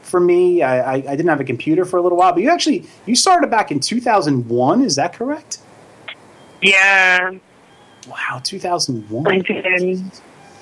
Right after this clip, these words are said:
Speaker 1: Yeah,
Speaker 2: Mm-hmm. I, my first movies were on V H S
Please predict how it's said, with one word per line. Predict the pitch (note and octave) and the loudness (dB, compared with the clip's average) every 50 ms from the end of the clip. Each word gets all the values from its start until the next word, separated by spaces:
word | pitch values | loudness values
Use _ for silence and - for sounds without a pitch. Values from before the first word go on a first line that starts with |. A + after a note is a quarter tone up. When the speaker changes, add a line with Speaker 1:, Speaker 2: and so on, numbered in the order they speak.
| - - - - | -20 -16 -4 0
Speaker 1:
Yeah, | |
Speaker 2:
Mm-hmm. | A#3 A#3+ - D4 D4+ D#4 D4+ - - - - - - - | 2 4 4 6 4 2 0 -2 -4 -6 -6 -4 -2 0
I, | A3+ A#3 A#3 A#3+ A#3+ A#3+ A#3 A#3+ A#3+ A#3+ | 2 4 4 4 4 4 4 2 2 2
my | A#3+ A#3 A#3+ B3 - - | 2 2 2 0 -2 -2
first | B3 C4+ - B3 | -2 -2 0 2
movies | A#3+ A#3+ A#3 A#3 A#3 G#3 | 2 2 4 2 2 2
were | G#3 G#3+ G#3 | 2 2 4
on | G#3 G3+ G3+ G3+ | 4 4 2 2
V | G3+ G3+ G3+ G3+ | 2 4 4 2
H | G3+ - | 2 2
S | G3 F#3+ | 2 2